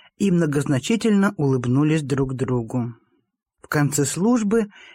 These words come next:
Вилли приступил к чтению Писания. Он выбрал те страницы, где рассказывалось, как Иисус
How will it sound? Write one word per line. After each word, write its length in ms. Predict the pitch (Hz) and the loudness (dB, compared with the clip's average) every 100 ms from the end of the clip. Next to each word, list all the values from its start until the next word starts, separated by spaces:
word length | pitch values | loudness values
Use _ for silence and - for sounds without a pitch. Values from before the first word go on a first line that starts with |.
| - | -4
Вилли 420 | 147 214 247 254 | 0 2 4 2
приступил 680 | 160 151 - 135 147 180 - | 0 -4 -2 -2 0 0 0
к 100 | - | -10
чтению 640 | - - - 175 208 196 190 | -8 -8 0 2 4 2 0
Писания. 760 | 175 - 139 123 120 123 117 - _ - | -6 -4 -4 -2 -2 -6 -8 -16 _ -2
Он 220 | 170 165 | 0 2
выбрал 440 | 160 156 156 156 | 2 2 2 2
те 280 | 151 - 254 | 0 0 0
страницы, 720 | - 175 156 135 127 - 123 - - - | 0 0 2 2 0 -4 -8 -10 -20 -6
где 240 | 151 240 | 0 2
рассказывалось, 920 | 254 214 - 160 160 143 143 143 139 | 2 0 -2 -2 0 -2 0 0 -2
как 280 | - 147 139 - | -2 -4 -4 -6
Иисус 600 | 135 127 - 220 240 | -4 -4 0 0 0